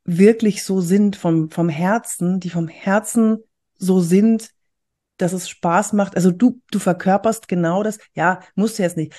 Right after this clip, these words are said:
du verkörperst genau das, was du schreibst, nämlich Wertschätzung. Du hast nie, nie ein böses Wort und wenn du eine Kritik anbringst,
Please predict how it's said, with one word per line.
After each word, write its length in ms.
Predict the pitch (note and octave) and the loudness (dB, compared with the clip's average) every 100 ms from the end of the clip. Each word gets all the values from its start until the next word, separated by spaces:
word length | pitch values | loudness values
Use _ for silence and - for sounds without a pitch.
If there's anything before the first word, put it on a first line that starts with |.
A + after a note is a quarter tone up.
| - | -4
du 100 | F3 | 0
verkörperst 600 | F#3 F3+ G3 G3+ G3 - | 0 2 2 2 -4 -4
genau 340 | F3 E3 F#3+ | -2 0 0
das, 180 | A3 A3 | -2 -4
was 160 | F#3 | -8
du 120 | - E3+ | -8 -12
schreibst, 760 | - G#3 F#3 E3 - - - - | 0 2 4 2 -4 -16 -14 -2
nämlich 440 | E3 F3 F3 F3 | 0 2 0 0
Wertschätzung. 800 | F3 F#3 - F3 F3 F3 F3 F3 - - - | 0 0 -2 -6 -2 -2 0 -2 -10 -20 -6
Du 100 | E3+ | -6
hast 300 | F3+ - - | -4 -6 2
nie, 480 | G3+ A3+ C#4+ C#4+ B3+ _ _ _ | 6 8 8 6 4 _ _ _
nie 280 | G3 A#3+ C#4+ | 4 8 10
ein 120 | B3+ | 8
böses 460 | G#3 A#3+ A#3 G#3+ - | 6 2 0 -4 -2
Wort 300 | F#3 B3 A#3+ | 2 2 2
und 160 | F3 F3 | 0 0
wenn 140 | F#3 | 2
du 60 | F#3 | 2
eine 220 | F#3 F3+ | 0 -4
Kritik 460 | - F3 B3+ B3+ | -6 -4 -4 -2
anbringst, 360 | G3 F3+ F3 E3 | -4 -2 -4 -4